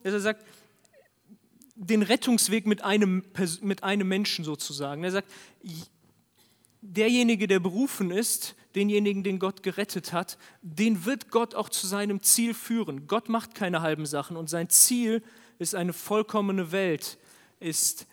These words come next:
ein, ein, eine Welt ohne Probleme, ohne Leid und ist ein, sind vollkommene Menschen.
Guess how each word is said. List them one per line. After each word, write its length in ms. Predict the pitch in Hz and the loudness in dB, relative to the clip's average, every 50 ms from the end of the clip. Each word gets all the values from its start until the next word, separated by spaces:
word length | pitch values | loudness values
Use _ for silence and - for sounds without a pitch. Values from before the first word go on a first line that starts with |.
| _ - - _ | _ -20 -20 _
ein, 500 | - 170 165 160 165 165 160 160 160 156 - _ _ _ _ _ _ _ _ - | -6 -4 -4 -2 -2 -4 -4 -6 -6 -8 -12 _ _ _ _ _ _ _ _ -18
ein, 420 | - - 160 165 165 165 165 160 | -10 -8 -6 -4 -4 -4 -4 -6
eine 340 | - 165 170 170 160 151 143 | -6 -6 -4 -4 -4 -4 0
Welt 400 | 185 196 220 220 214 - - - | 2 4 4 4 2 0 -6 -4
ohne 220 | 214 214 220 208 | -2 0 0 0
Probleme, 720 | - - - - 175 160 165 180 202 214 214 208 190 170 - | -2 -4 -4 -6 -6 -4 -2 0 0 0 2 0 0 -2 -4
ohne 280 | - 190 196 202 196 | -4 -4 -2 0 0
Leid 720 | 185 180 180 180 180 185 196 208 220 - - - - - - - _ _ _ _ _ _ _ _ _ | 0 -2 0 0 0 2 2 0 -2 -2 -2 -4 -4 -6 -10 -16 _ _ _ _ _ _ _ _ _
und 180 | - 175 170 160 | -8 -6 -4 -4
ist 140 | 160 - | -4 -2
ein, 140 | 170 165 165 - - - - 208 | -4 -4 -6 -6 -8 -8 -8 -6
sind 220 | 208 165 170 165 - | -6 -6 -6 -6 -8
vollkommene 640 | - - 196 196 196 - - 202 185 180 175 175 170 | -6 -2 -2 -2 -2 -2 -2 -2 0 0 0 -2 -2
Menschen. 480 | 175 175 170 180 - - - 131 120 | -2 -2 -2 -4 -4 -6 -8 -10 -12